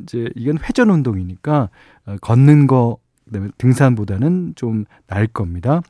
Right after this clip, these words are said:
어, 그다음에 이제 많이 아프신 분들은 또 이제 수영을 하시는 분들도 계시더라고요. 어쨌든 부부 라이딩 좋습니다. 제가 인천 살아서 주로 오이도를 가는데요.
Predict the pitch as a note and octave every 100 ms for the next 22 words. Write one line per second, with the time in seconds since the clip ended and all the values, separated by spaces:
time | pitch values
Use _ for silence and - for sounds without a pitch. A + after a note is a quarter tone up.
0 | _ _ - - B2+ B2+ C3 C#3+ D3 C#3+
1 | C#3 C#3 - - - _ G2+ F#2+ C3 D#3
2 | C#3+ C#3 D3 B2 B2 F3+ F3 - D3+ C3+
3 | C3+ - A#3 G#3 F#3 D#3+ C#3 A2+ - A#2
4 | G2+ F#2 F2+ F2 E2+ F2 - F2 F2 F2+
5 | F2+ B2 F3 - _ _ - A2 B2 -
6 | E2+ - - A2+ A2 G#2 F#2+ F#2+ D2+ -
7 | G#2 - F#2+ D#2 F2 _ _ _ - -
8 | - - - - _ _ _ _ - C3
9 | C#3 F#3 D3 C#3 F3 D#3+ D3 A#2 - C#3
10 | G#2+ G2 _ - D3+ - - C3+ F3 E3
11 | E3 C#3+ A#2 F2+ E2 F2 F2+